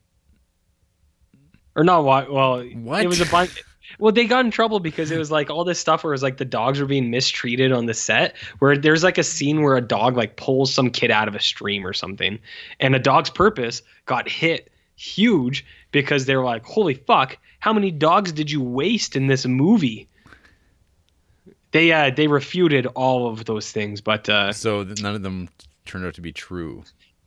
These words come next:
Speaker 1: Well, controversy. A video surfaced on T M Z showing footage taken from the set, which shows a male German Shepherd named Hercules being dragged and dipped into rushing water while visibly resisting. There's more.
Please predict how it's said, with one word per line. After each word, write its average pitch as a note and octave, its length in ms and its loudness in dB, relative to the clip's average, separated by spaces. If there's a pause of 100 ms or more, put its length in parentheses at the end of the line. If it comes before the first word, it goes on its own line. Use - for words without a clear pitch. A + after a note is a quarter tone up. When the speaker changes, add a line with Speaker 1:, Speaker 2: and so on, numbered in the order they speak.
(140)
Speaker 1:
Well, D#3+ 220 4
controversy. D3+ 840 0
A C3+ 80 -2
video A3+ 360 2
surfaced F3+ 580 0
on A#2 140 0
T E3+ 220 -4
M D#3+ 100 -2
Z D3+ 200 2
showing B2 280 0
footage D#3 400 -2
taken D3 300 -2
from C3 160 -4
the A2 80 -4
set, A2+ 360 0 (220)
which C3 140 -4
shows B2+ 220 -2
a A#2 40 -6
male C3+ 380 0
German D#3+ 320 0
Shepherd C#3+ 400 0
named A#2 220 0
Hercules G#2+ 600 -6 (280)
being B2+ 180 -2
dragged C#3+ 460 0
and A#2+ 280 -4
dipped D#3+ 400 2
into C3 280 0
rushing D3 540 0
water C3 380 2
while A2+ 280 0
visibly D3+ 520 0
resisting. A#2+ 680 -2 (1700)
There's E3+ 240 4
more. G#2+ 420 -4